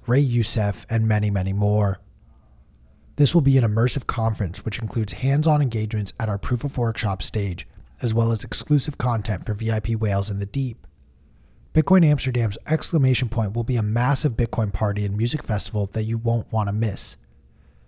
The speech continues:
The European installment of Sound Money Fest takes place on day three of the event, October fourteenth,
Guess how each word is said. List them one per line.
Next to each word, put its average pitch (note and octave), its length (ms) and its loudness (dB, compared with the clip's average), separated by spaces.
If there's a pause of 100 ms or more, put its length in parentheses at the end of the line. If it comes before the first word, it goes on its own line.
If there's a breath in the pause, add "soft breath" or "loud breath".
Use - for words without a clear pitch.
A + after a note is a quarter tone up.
(320 soft breath)
The C#3 80 4
European D#3 460 6
installment A#2+ 460 0
of G2 80 -8
Sound A#2+ 280 0
Money A2+ 160 0
Fest - 360 -6
takes A#2+ 220 -4
place A#2 240 -2
on G#2 120 -2
day B2 200 0
three C3 220 0
of A#2 100 -2
the A2+ 120 0
event, G2+ 360 -2 (180)
October A2+ 320 -2
fourteenth, A2+ 640 -2